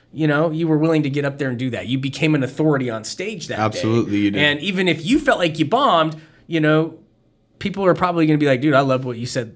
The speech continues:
Speaker 1: here and there, and I know I need this here." And, you know, people are gonna wanna swarm you. It
Speaker 2: And
Speaker 1: happens all the
Speaker 2: and,
Speaker 1: time.
Speaker 2: and at the same time, you know, mentally we could think that we bombed, but it's almost like looking at a, at a, a group photo. Your eyes immediately go to you,
Speaker 1: Yeah.
Speaker 2: and you're like, "Oh my God, my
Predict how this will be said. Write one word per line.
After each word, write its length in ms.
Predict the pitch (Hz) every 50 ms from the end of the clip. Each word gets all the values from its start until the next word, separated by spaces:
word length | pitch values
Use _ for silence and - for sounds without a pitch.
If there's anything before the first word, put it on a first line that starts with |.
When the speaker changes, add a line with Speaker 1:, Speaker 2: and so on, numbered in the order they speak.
| - _
Speaker 1:
here 340 | - - - 165 147 123 113
and 180 | 104 98 101
there, 280 | 101 139 143 139 123 110
and 100 | 104 104
I 80 | 120 135
know 160 | 139 135 131
I 60 | 127
need 260 | 123 120 113 104 98
this 320 | 143 151 131 123 - - -
here." 360 | - 139 143 135 120 110 101
And, 180 | 98 95 101 101
you 120 | 135 135
know, 80 | 131 131
people 220 | - 190 180 208
are 40 | 202
gonna 160 | 190 196 185
wanna 140 | 180 175 156
swarm 360 | 156 - - 165 170 180 175 143
you. 180 | 110 87 -
It 60 | 101 123
Speaker 2:
And 80 | 143
Speaker 1:
happens 280 | 160 165 175 170 156 127
all 200 | - 135 143 147
the 80 | 139 151
Speaker 2:
and, 100 | 156 156
Speaker 1:
time. 100 | 147 - 156
Speaker 2:
and 80 | 160 156
at 80 | 151 139
the 80 | 147 139
same 260 | 139 185 165 147 131
time, 400 | - 139 127 123 127 131 139 127 -
you 140 | 127 131 127
know, 80 | 123
mentally 420 | 117 117 127 135 135 139 139 135 135
we 140 | 127 123 113
could 220 | - 147 127 117
think 220 | - 127 123 120 -
that 180 | 117 - -
we 140 | 113 117 117
bombed, 560 | 101 95 101 104 110 117 127 143 123 104 -
but 380 | - 123 117 110 107 - - - _ _ _ -
it's 140 | 110 110 156
almost 260 | 165 185 165 131 -
like 160 | 139 120 113
looking 300 | 123 120 117 127 117 113
at 140 | 110 104 104
a, 120 | 107 104 -
at 100 | 113 110
a, 80 | 107 95 - - - -
a 60 | 110 107
group 280 | 104 117 117 113 113
photo. 480 | - - 107 113 113 120 139 147 139 - - _ _ _ -
Your 160 | 117 110 -
eyes 240 | 113 120 120 110 113
immediately 440 | 107 117 120 117 117 104 101 110
go 160 | 107 110 107 107
to 60 | 104
you, 360 | 107 104 104 113 131 139 131
Speaker 1:
Yeah. 120 | 135 127 123 110
Speaker 2:
and 80 | 110 123
you're 100 | 127 120
like, 140 | 117 117 117 123
"Oh 140 | 127 120
my 160 | 107 104 101 101
God, 320 | 101 107 104 101 101 101
my 100 | 104 104